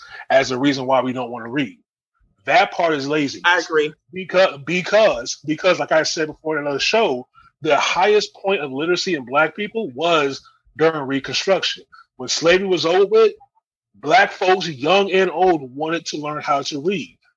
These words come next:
Speaker 1: They w-, they made sure they found somebody who knew how to read to teach them how to read. Why? Because they understood how important it was.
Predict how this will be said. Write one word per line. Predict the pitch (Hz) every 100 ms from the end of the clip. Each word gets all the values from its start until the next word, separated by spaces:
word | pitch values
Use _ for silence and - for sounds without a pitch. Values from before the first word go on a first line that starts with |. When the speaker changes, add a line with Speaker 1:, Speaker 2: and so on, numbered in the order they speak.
| -
Speaker 1:
They | 175 196
w-, | 165 127
they | 165 208
made | 151 151 147 127
sure | - 214 226
they | 185 165
found | - 160 156
somebody | - 196 196 151 143 151
who |
knew | 131 165
how | 160 156
to |
read | 147 180 151 - _
to | 156
teach | 147 233 220
them | 151
how | 143 147 - - _
to | - 143
read. | 175 120
Why? | 131 170 170 - -
Because | 175 160
they | 165 160
understood | 165 160 - 151
how | 135
important | - - 139 127
it |
was. | 175 117 -